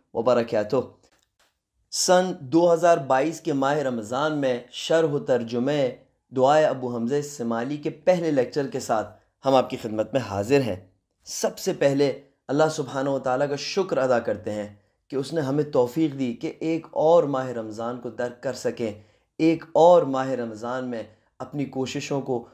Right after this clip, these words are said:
اس کی بارگاہ میں پیش کر سکیں۔ دوسرا شکر ادا کرتے ہیں پروردگار متعال کا کہ اس نے ہمیں توفیق دی، جو ہمارے ساتھ تھے تو ماہ رجب سے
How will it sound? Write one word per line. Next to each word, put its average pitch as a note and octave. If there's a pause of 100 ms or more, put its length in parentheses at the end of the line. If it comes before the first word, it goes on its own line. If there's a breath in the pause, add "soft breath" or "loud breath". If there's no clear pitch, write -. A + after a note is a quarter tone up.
(240 loud breath)
اس -
کی C3+
بارگاہ A2+
میں B2+
پیش B2+
کر D#3
سکیں۔ A#2 (520)
دوسرا F3
شکر E3+
ادا D3+
کرتے C#3+
ہیں C#3
پروردگار B2+
متعال C3
کا D3
کہ C#3+
اس C#3+
نے D3+
ہمیں D3+
توفیق D3
دی، A2+ (140)
جو A#2+
ہمارے A#2+
ساتھ B2
تھے D#3 (380 soft breath)
تو D#3
ماہ D#3+
رجب D#3+
سے D3